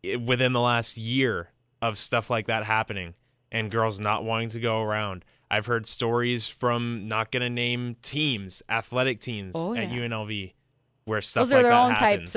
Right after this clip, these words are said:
Speaker 2: of fraternity slash sororities.
Speaker 1: And when I was trying to find myself, I went to a bunch of different parties on campus, just
Speaker 2: Mm.
Speaker 1: trying to find people to hang out with, and I've seen some of that, and I was like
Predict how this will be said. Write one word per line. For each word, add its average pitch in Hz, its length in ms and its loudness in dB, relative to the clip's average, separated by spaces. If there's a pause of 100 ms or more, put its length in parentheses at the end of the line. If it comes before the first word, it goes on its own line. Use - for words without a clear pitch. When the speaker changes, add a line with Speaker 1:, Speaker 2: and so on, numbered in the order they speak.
Speaker 2:
of 170 60 -12
fraternity 180 540 -4
slash 160 380 -4
sororities. 123 840 -4
Speaker 1:
And 117 600 0 (880)
when 127 200 0
I 127 100 4
was 131 160 0
trying 135 260 0
to 123 60 -4
find 135 300 0
myself, 135 520 2
I 120 80 2
went 113 220 -4
to 123 160 -4
a 117 40 -2
bunch 117 260 -4
of 113 40 -10
different 117 240 -10
parties 127 360 -2
on 127 180 -4
campus, 135 600 -2
just - 160 -2
Speaker 2:
Mm. 98 40 -4
Speaker 1:
trying 113 160 -4
to 110 60 -4
find 113 320 -4
people 113 220 -4
to 110 60 -2
hang 113 180 -2
out 107 180 -2
with, 143 320 -2
and 110 100 -6
I've 107 180 -4
seen 175 300 0
some 147 220 -4
of 104 100 -8
that, 95 320 -4
and 113 160 -6
I 113 120 -2
was 117 200 -4
like 113 340 -6